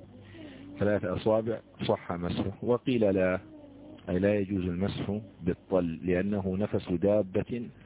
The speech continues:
من البحر يجذبه الهواء إلى الأرض، وهذه خرافة يعني،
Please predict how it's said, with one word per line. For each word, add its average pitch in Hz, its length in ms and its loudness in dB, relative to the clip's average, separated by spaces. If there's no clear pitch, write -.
من 107 140 4
البحر 101 380 2
يجذبه 92 600 0
الهواء 98 560 2
إلى 98 180 0
الأرض، 90 320 -4
وهذه 165 380 -2
خرافة 131 460 0
يعني، 82 220 -8